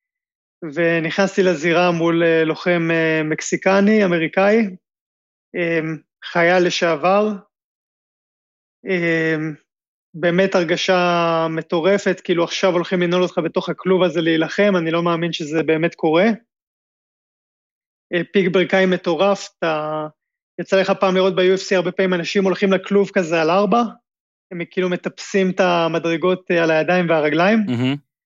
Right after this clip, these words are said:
Speaker 1: אז, אה, זה בגלל שאתה מרגיש, אה, כל כך כבד ברגעים האלה שקשה לך לעלות את המדרגות כמו בן אדם רגיל.
Speaker 2: וואלה.
Speaker 1: אז, אה, אנשים נותנים איזה טוויסט ועולים כמו תנינים וזה, אבל אני יודע, <laughs> הם, עליי הם לא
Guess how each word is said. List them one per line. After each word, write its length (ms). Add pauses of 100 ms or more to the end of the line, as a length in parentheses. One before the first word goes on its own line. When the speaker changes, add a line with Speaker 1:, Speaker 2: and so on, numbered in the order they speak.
(500)
Speaker 1:
אז, 420
אה, 300 (340)
זה 200
בגלל 320
שאתה 200
מרגיש, 480
אה, 140
כל 160
כך 220
כבד 360
ברגעים 380
האלה 140
שקשה 440
לך 100
לעלות 320
את 60
המדרגות 500
כמו 140
בן 120
אדם 240
רגיל. 280 (380)
Speaker 2:
וואלה. 340 (100)
Speaker 1:
אז, 220
אה, 80
אנשים 300
נותנים 260
איזה 180
טוויסט 460
ועולים 400
כמו 300
תנינים 540
וזה, 260
אבל 180
אני 160
יודע, 480 (640)
<laughs> 100
הם, 140
עליי 300
הם 100
לא 60